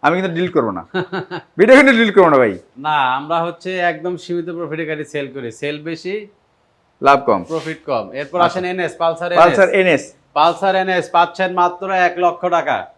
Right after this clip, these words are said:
Speaker 1: এক লাখ টাকায় পালসার এনএস?
Speaker 2: এক লক্ষ টাকায় পাচ্ছেন পালসার এনএস, একদম ফ্রেশ গাড়ি ভাইয়া।
Speaker 1: তাও আবার কি দুই হাজার আঠারো মডেল?
Speaker 2: আঠারো মডেল, একশো ষাট সিসি।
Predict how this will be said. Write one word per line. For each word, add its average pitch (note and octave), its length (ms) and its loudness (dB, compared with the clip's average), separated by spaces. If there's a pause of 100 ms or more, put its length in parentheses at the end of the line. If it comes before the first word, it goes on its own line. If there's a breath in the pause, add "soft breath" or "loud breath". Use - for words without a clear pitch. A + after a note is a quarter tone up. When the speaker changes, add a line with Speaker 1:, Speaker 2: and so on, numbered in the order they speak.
(160)
Speaker 1:
এক G3 220 6
লাখ A#3+ 160 6
টাকায় B3+ 280 6
পালসার A#3+ 340 8
এনএস? A#3+ 340 8
Speaker 2:
এক F3 160 2
লক্ষ F#3 280 0
টাকায় F#3 280 0
পাচ্ছেন F3+ 360 -4
পালসার E3+ 360 -4
এনএস, D3+ 280 -8
একদম D#3 480 -4
ফ্রেশ D#3 280 -10
গাড়ি C#3 160 -6
ভাইয়া। A#2+ 200 -6
Speaker 1:
তাও F3+ 140 10
আবার A3 160 8
কি A3 120 4
দুই G#3 160 8
হাজার A3+ 200 8
আঠারো A3+ 240 8
মডেল? E3+ 340 6
Speaker 2:
আঠারো D#3+ 320 -6
মডেল, D#3+ 140 -8
একশো D#3 240 -6
ষাট D#3 200 -4
সিসি। C3 360 -14